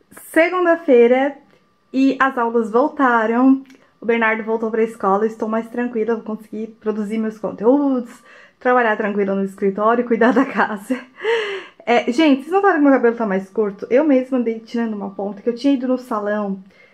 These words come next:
Ela repicou, cortou o picado, como eu queria, mas ela deixou umas pontas que estavam me incomodando. Eu peguei e acertei, e fica-, ele ficou um pouco mais curto, mas eu gostei, sabe? Agora, analisando friamente, eu gostei.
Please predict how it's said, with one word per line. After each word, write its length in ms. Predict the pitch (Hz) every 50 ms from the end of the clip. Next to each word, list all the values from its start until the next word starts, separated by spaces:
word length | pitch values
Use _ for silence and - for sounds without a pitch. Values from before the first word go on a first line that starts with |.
| _ _ -
Ela 160 | 220 220 226
repicou, 840 | 226 247 269 269 - 302 285 - - 226 196 190 247 277 277 - _ -
cortou 360 | - 226 226 220 - 220 220
o 60 | 220
picado, 460 | 254 240 - - 175 170 180 202 -
como 160 | - 202 196
eu 60 | 196 196
queria, 500 | - 226 190 190 185 196 220 254 269 269 - _ - _ _ _ _ _ -
mas 340 | 247 254 262 294 311 330 294
ela 180 | 302 285 277 277
deixou 220 | 285 269 - 294
umas 220 | 285 285 269 277
pontas 340 | - - 240 247 254 - 262 -
que 80 | -
estavam 340 | _ - 277 247 247 247 247
me 100 | 247 247
incomodando. 580 | 254 262 269 269 269 269 269 233 202 196 196 202
Eu 140 | 208 220
peguei 720 | 226 - 262 254 233 208 196 220 233 262 262 240 208 196 - _ _ _ _ _ _ _ _ _ _ _ _ _ _ _ _ _ _ _ -
e 280 | 226 233 240 240 240
acertei, 760 | 233 240 233 - - 262 269 269 - - 226 202 220 233 - - _
e 100 | - 240
fica-, 180 | 233 - - 240
ele 60 | 233
ficou 180 | 226 - 240 226
um 60 | 220
pouco 180 | 226 220 -
mais 200 | 233 240 233 240 -
curto, 320 | - 226 226 226 - -
mas 140 | 262 240 240
eu 60 | 233
gostei, 380 | 233 254 269 - - 240 196 190
sabe? 320 | 190 - 190 - - _ _ _ _ _ - - - _ _ _ _ _ -
Agora, 200 | - 196 196 220
analisando 580 | 226 214 196 202 202 196 190 190 185 202 214 -
friamente, 540 | - - - 214 196 190 180 180 202 - -
eu 60 | -
gostei. 300 | - 226 - - - -